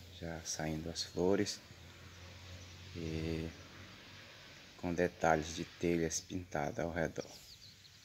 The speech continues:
A mureta lá atrás, é a pequena mureta aqui,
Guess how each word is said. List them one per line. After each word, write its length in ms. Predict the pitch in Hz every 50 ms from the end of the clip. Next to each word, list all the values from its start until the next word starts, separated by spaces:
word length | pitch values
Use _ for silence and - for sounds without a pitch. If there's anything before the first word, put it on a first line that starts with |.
| - - - - - - - - - - - - - - - - - -
A 160 | - - 87
mureta 580 | 85 85 85 82 85 85 87 90 - - 82
lá 140 | 78 76 73
atrás, 960 | 76 - - - 95 82 82 87 90 90 92 95 92 92 - - - - - - - - - - - - - - - - - - - - - - - - - - - - - - - - - - -
é 340 | 110 110 95 82 82 80 78
a 20 | 78 - -
pequena 440 | - - - - 82 85 85 82
mureta 580 | 82 82 82 87 85 80 82 87 90 - - 85
aqui, 420 | 85 - - - 87 82 87 85